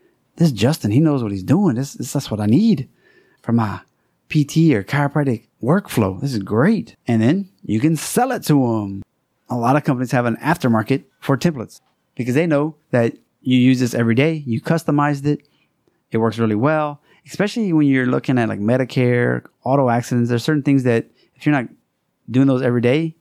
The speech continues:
you might not know to record certain things. But, you know, if it's there,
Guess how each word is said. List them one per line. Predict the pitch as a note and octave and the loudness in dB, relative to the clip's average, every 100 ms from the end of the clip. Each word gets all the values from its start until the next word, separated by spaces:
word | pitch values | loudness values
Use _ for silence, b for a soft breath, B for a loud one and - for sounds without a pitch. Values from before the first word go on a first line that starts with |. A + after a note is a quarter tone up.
| - | -2
you | B2 | 2
might | C3+ C3 | 4 4
not | B2+ A#2+ | 2 2
know | B2+ | 2
to | D3 A2 G#2+ - _ _ | 0 -2 -8 -16 _ _
record | A2+ A#2 G#3+ B3 | -4 0 0 0
certain | B2 A2 | -2 -2
things. | G#2+ G#2 - _ _ _ - | -4 -6 -12 _ _ _ -2
But, | A#2 | 2
you | |
know, | D#3 | 2
if | C#3 | 2
it's | C3+ | -2
there, | D3 G3+ D#3+ E3+ | 0 0 -2 -6